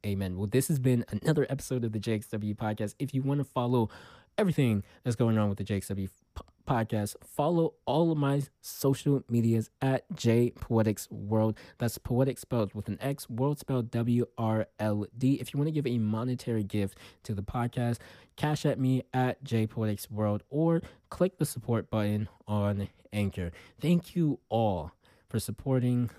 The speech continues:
leaving likes, comments, all of this. I appreciate and I thank you, because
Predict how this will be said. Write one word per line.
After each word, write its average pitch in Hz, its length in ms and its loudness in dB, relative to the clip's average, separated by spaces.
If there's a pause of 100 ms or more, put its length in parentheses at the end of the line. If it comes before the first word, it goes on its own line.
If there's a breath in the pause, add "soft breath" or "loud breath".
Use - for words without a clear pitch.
leaving 104 340 0
likes, 113 420 -2
comments, 117 600 -2 (120)
all 147 280 0
of 120 120 -2
this. 120 240 -2 (600 soft breath)
I 120 120 0
appreciate 117 720 -2 (680 soft breath)
and 110 140 -2
I 98 80 0
thank 110 400 -2
you, 85 280 -6 (160)
because 95 480 -4